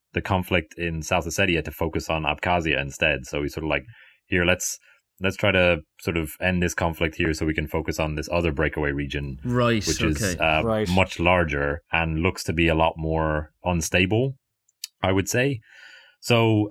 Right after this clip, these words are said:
Speaker 1: he signs the Russian brokered, uh, Sochi agreement. There'll be a few of those,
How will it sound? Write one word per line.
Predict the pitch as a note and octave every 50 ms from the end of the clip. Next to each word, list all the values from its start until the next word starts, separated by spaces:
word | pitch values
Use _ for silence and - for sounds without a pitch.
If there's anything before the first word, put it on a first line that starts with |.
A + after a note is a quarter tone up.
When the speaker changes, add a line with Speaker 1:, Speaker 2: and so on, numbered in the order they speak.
| - _
Speaker 1:
he | - - - G#2 G2+ G2+ G2 F#2+ F#2 F#2 F#2 F2+ F2+ E2+ -
signs | - - G#2+ A2 A2 G#2 F#2 -
the | F#2+ F2
Russian | E2+ G2+ G#2+ G#2 - G#2 G2 F#2+ F#2 E2+
brokered, | D#2+ F#2+ F#2 F2+ - F#2 F2 E2 D2+ -
uh, | - E2 D#2 D#2
Sochi | D#2 - - G#2+ G#2+ G#2+ - A#2 A2
agreement. | A2 G#2 G#2+ A2 A#2 A#2 A#2 A#2+ -
There'll | F2 E2+ E2 D#2
be | D#2+ D#2+
a | E2
few | - - F#2 F#2+ F#2+
of | F#2+ F2
those, | F2+ F#2+ F#2 G2 G2 F2+ - - -